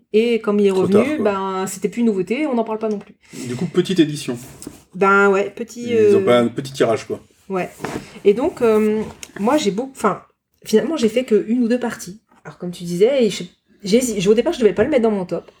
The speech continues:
Speaker 1: Puis en fait, je me dis, j'ai vraiment envie d'y rejouer à ce jeu. Et, euh, et il est vraiment chouette. Il a pu être comparé à Everdell, dont on a parlé tout à l'heure.
Speaker 2: Mhm.
Speaker 1: Et, euh,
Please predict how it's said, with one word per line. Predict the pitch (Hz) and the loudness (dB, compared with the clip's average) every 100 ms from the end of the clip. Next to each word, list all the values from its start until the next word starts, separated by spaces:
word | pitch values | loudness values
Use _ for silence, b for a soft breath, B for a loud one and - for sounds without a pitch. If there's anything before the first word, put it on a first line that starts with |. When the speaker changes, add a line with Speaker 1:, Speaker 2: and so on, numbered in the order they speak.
| - | -6
Speaker 1:
Puis | 208 | -2
en | |
fait, | 185 | -2
je | 262 | -2
me | 185 | -2
dis, | 233 | -4
j'ai | 170 | -4
vraiment | 156 185 214 | -4 -2 0
envie | 240 202 | -2 -4
d'y | 185 | -6
rejouer | 185 175 226 | -6 -2 -2
à | 214 | -2
ce | 190 | -4
jeu. | 170 185 262 b b b b b _ - | -2 -2 -2 b b b b b _ -2
Et, | 185 | 0
euh, | 170 165 - | 2 0 0
et | 190 | 2
il | 180 | 2
est | |
vraiment | 175 214 247 | 4 2 2
chouette. | 226 - 220 262 - b b b b b _ _ - | -2 0 0 0 -12 b b b b b _ _ 0
Il | 226 | 0
a | |
pu | 233 311 | 2 -2
être | 302 | -4
comparé | 247 247 269 | -4 -4 0
à | 233 | 0
Everdell, | 214 196 190 330 _ _ | 2 0 -4 -6 _ _
dont | 196 | -18
on | 202 | -14
a | 196 | -14
parlé | 190 196 | -12 -12
tout | 202 202 | -10 -6
à | |
l'heure. | 254 - | -2 0
Speaker 2:
Mhm. | 135 - _ - | -2 -8 _ -8
Speaker 1:
Et, | 190 | -6
euh, | 185 180 180 185 185 | -4 -6 -6 -8 -10